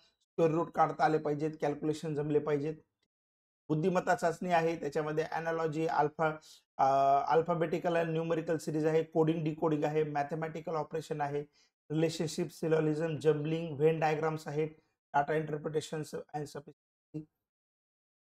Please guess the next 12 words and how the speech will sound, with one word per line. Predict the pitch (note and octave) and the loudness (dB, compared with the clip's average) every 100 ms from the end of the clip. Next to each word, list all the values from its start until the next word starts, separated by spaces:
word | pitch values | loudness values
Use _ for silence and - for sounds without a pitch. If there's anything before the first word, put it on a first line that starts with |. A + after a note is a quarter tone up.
| - | -4
conclusion, | E3+ D#3+ E3+ D#3 F3 D#3 | -2 0 0 0 -2 -2
decision | D#3 E3 E3+ F3 | -4 -2 2 2
making | E3+ - D#3+ | 0 -2 -2
आहे, | D#3 D3+ | 0 0
similarities, | D3+ D#3 D3 D#3+ D3+ D#3 D#3 - _ _ _ _ _ _ - | -2 -2 0 0 0 -2 -4 -8 _ _ _ _ _ _ -4
analytical | D#3 E3 E3 D#3+ D3+ | 0 2 0 0 0
reasoning, | D#3 C#3+ D#3+ D#3+ | 0 0 -2 -4
classification, | - _ _ D#3+ D3+ F3+ D3+ D#3+ D#3 E3 | -12 _ _ -2 -2 -2 -6 -6 -4 -2
direction | D3 C#3 D3+ - E3 | 0 0 0 -4 -8
statement, | - D#3+ C#3+ D#3 C3+ | -4 -4 -4 -4 -2
argument, | C#3 D3 D#3 D#3 D3 | -2 -2 -2 -2 -4
assumptions. | C3+ D3 C#3 C#3+ D3 - | -4 -4 -4 -6 -6 -12